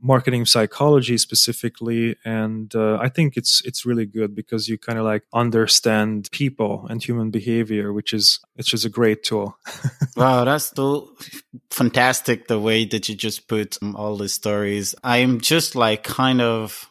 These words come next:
Speaker 2: inspired so far now by what you shared, 'cause you started by saying, okay, your curiosity of seeing how the world is going, you going through learning the language, and then from learning the language, meeting experts and experts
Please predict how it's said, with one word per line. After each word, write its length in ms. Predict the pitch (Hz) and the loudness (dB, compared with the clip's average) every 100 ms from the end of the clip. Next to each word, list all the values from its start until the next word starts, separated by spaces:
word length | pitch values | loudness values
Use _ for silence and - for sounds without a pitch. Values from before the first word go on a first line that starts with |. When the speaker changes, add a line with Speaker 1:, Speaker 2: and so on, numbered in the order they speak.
| _ | _
Speaker 2:
inspired 640 | 117 - - 123 123 123 - | -8 -8 2 4 6 4 2
so 180 | 123 | 0
far 320 | 107 - 110 107 | 0 2 4 4
now 300 | 110 107 107 | 0 0 -2
by 360 | 98 101 101 | -2 -2 -2
what 280 | 101 104 - | -6 -8 -6
you 60 | 107 | -4
shared, 500 | 117 117 110 110 104 | 2 2 2 -2 -4
'cause 460 | 120 117 107 - | -2 0 0 -6
you 180 | 120 117 | -6 -6
started 400 | 113 123 123 120 | 0 2 2 2
by 100 | 117 | -4
saying, 520 | 107 123 120 117 110 - | -4 -2 2 2 0 0
okay, 480 | 127 - 123 120 | 0 2 4 4
your 300 | 117 113 117 | 2 0 -2
curiosity 720 | 120 - 135 135 139 131 131 123 | -2 2 2 2 0 2 2 4
of 400 | 120 113 - - | 2 0 -4 -8
seeing 380 | - 127 127 127 | -2 2 2 2
how 300 | 131 123 127 | 2 4 4
the 100 | 117 | 0
world 440 | 113 120 123 110 | 2 2 2 0
is 220 | 117 101 107 | -6 -8 -2
going, 640 | 127 127 123 120 120 117 - | 2 4 4 2 2 0 -2
you 500 | 104 120 127 127 123 - | 0 2 2 2 -2 -2
going 300 | 117 117 123 | 0 0 0
through 460 | 120 117 117 120 110 | -2 0 0 -2 0
learning 360 | 117 120 117 | 2 2 0
the 100 | 107 | 0
language, 640 | 110 127 131 123 123 113 - | 2 4 4 4 2 0 -4
and 160 | 113 117 | -2 -2
then 240 | 117 113 | -2 -4
from 300 | - 107 107 | -4 -4 0
learning 300 | 120 127 123 | 2 4 4
the 100 | 120 | 4
language, 580 | 117 127 127 131 113 110 | 4 2 2 0 -2 -6
meeting 440 | 120 120 123 123 120 - | -2 0 0 0 -2 -4
experts 580 | 120 - - 127 127 - | -4 -4 0 0 -2 -6
and 160 | 113 - | -10 -6
experts 560 | 123 - - 127 120 | -6 -6 -2 -2 -2